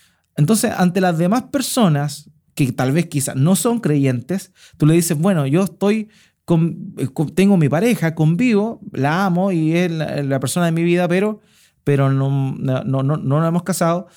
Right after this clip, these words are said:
La gente dice, "Bueno, eso significa que en cualquier momento puede cambiar esta situación". Hoy por hoy los hijos no dicen nada. <laughs> Antiguamente, de pronto, las parejas que tenían hijos,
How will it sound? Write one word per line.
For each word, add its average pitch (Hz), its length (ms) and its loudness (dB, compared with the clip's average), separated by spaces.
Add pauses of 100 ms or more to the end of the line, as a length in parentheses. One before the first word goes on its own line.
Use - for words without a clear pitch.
(200)
La - 80 -4
gente 175 280 0
dice, 170 160 0 (100)
"Bueno, 165 560 0 (720)
eso 135 180 -4
significa 151 420 0
que 147 60 0
en 151 60 -2
cualquier 147 300 -2
momento 175 500 -2 (440)
puede 143 220 2
cambiar 131 300 -2
esta 123 200 -4
situación". 147 460 -4 (580)
Hoy 170 220 2
por 123 180 0
hoy 139 140 4
los 123 120 2
hijos 139 180 0
no 123 100 0
dicen 110 280 0
nada. 151 300 2
<laughs> - 540 -4
Antiguamente, 143 920 2 (100)
de 113 140 0
pronto, 139 280 0
las 120 100 0
parejas 135 380 -4
que 139 120 -4
tenían 127 280 0
hijos, 143 340 -4